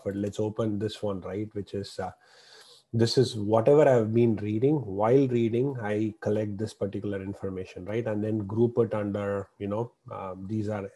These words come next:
excerpts I got from conference call transcripts, et cetera, et cetera. It is just, uh, documenting, uh, you know, from two thousand and eleven to two thousand and seventeen or eighteen. I think the file name would say that.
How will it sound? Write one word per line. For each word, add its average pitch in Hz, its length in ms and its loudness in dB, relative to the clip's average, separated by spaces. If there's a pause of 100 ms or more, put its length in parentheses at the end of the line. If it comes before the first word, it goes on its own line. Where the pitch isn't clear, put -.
excerpts - 600 -2
I 98 140 -2
got 101 280 -4
from 98 160 -8
conference 101 440 -8
call 95 180 -12
transcripts, 143 600 -4
et 135 100 -2
cetera, 135 260 0
et 123 100 -2
cetera. 135 360 -2 (540)
It 110 220 -2
is 104 100 -2 (180)
just, 135 480 4
uh, 101 220 2 (480)
documenting, 113 760 0
uh, 98 160 -8 (140)
you 107 140 -8
know, 107 140 -6 (100)
from 104 280 -6
two 117 200 0
thousand 117 320 0
and 107 120 -4
eleven 104 460 -4
to 104 60 -6
two 104 240 -6
thousand 101 260 -4
and 98 100 -10
seventeen 98 480 -8
or 92 140 -14
eighteen. 92 320 -14
I - 20 -16
think 101 200 -10
the 98 80 -12
file 98 340 -12
name 95 140 -10
would 92 180 -12
say 95 100 -8
that. 92 220 -12